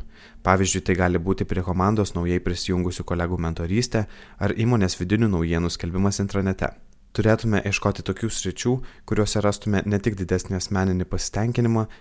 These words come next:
bet ir atneštume naudos savo organizacijai. Taip vėliau lengviau įtikinsime vadovus, kad jų atlikimui verta skirti savo laiko resursus. Kita aktuali sritis – mūsų santykiai su kolegomis. Kai kurie žmonės vadovaujasi požiūriu,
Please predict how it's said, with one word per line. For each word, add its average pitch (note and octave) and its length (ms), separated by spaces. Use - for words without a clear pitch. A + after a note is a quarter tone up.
bet G2+ 160
ir G2+ 80
atneštume G2+ 440
naudos E2+ 380
savo F#2+ 180
organizacijai. G2 800
Taip G2+ 160
vėliau F#2+ 360
lengviau G#2+ 360
įtikinsime F#2 560
vadovus, F2 480
kad G2 180
jų G#2 160
atlikimui A#2 520
verta A2 240
skirti - 360
savo G2+ 320
laiko F2+ 280
resursus. - 560
Kita A2+ 320
aktuali A2+ 320
sritis – G#2+ 460
mūsų F#2 220
santykiai G2+ 380
su - 160
kolegomis. F2+ 600
Kai G#2 120
kurie G2+ 240
žmonės G2+ 420
vadovaujasi F#2+ 640
požiūriu, A2 460